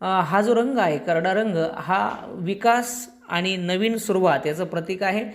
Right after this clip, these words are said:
देवी कात्यायनीने महिषासूर राक्षसाचा अंत केला होता, म्हणून हा दिवस त्या देवीला समर्पित केला आहे, देवीच्या त्या रूपाला. सातवा दिवस आहे गांधी जयंतीचा दिवस येतो आहे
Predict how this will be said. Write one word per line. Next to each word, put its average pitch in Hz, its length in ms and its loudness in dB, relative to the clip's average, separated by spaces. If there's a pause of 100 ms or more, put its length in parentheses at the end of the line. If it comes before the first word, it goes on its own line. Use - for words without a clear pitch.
(260)
देवी 214 260 4
कात्यायनीने 214 720 0
महिषासूर 220 600 -2
राक्षसाचा 185 600 0
अंत 220 220 -2 (100)
केला 165 160 0
होता, 156 280 0
म्हणून 170 260 -2
हा 160 180 2
दिवस 156 380 0
त्या 202 80 2
देवीला 156 400 0 (200)
समर्पित 143 380 -4 (100)
केला 147 180 -2
आहे, 208 80 -2
देवीच्या 170 320 0
त्या 208 140 0
रूपाला. 135 360 -4 (840)
सातवा 254 500 2
दिवस 285 340 0
आहे 262 320 0 (280)
गांधी 196 320 0
जयंतीचा 240 440 0
दिवस 233 360 0
येतो 226 180 0
आहे 220 280 0